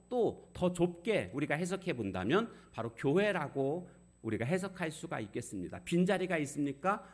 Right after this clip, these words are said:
주님은 이 빈자리가 채워지기를 원하십니다. 그 일을 우리에게 맡겼습니다. 우리는 나가서 사람들을 초청해서 이 빈자리를 채워야 한다라는 것을 알 수가 있습니다.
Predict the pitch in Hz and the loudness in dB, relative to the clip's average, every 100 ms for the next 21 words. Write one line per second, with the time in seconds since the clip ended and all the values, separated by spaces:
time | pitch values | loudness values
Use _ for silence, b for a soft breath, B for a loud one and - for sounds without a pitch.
0 | B - 185 226 220 220 208 180 190 202 | B 2 4 4 4 4 2 0 2 4
1 | 185 185 185 - - - 247 226 220 170 | 4 4 2 0 -8 0 4 4 4 0
2 | 156 147 220 240 - - 113 135 156 135 | 2 6 6 4 -12 0 2 4 2 0
3 | 101 80 82 - B B - 226 240 175 | -2 -2 -6 -8 B B 4 6 6 8
4 | 185 196 196 - - 196 226 208 185 151 | 8 8 6 -8 0 2 4 2 0 0
5 | 226 - 170 107 87 - - _ _ _ | 0 2 4 2 -2 -12 -20 _ _ _
6 | _ - - - 151 202 220 160 170 185 | _ -20 -16 0 4 6 6 8 6 6
7 | 156 143 113 135 - B B - 208 214 | 2 2 0 0 -6 B B -2 2 4
8 | 202 208 208 254 - 226 131 107 175 214 | 6 4 2 -6 -2 0 0 0 2 2
9 | - B B 180 214 - 143 185 196 185 | -2 B B -2 -2 0 2 2 2 -2
10 | 113 107 160 233 B B - - 226 214 | -4 0 0 0 B B -10 -6 0 2
11 | 196 180 165 175 160 113 92 - 113 113 | 2 4 4 4 4 0 -6 -4 0 2
12 | 113 117 131 104 - 139 117 92 104 82 | 0 0 0 -2 -2 0 0 0 -2 -6
13 | - 82 | -8 -14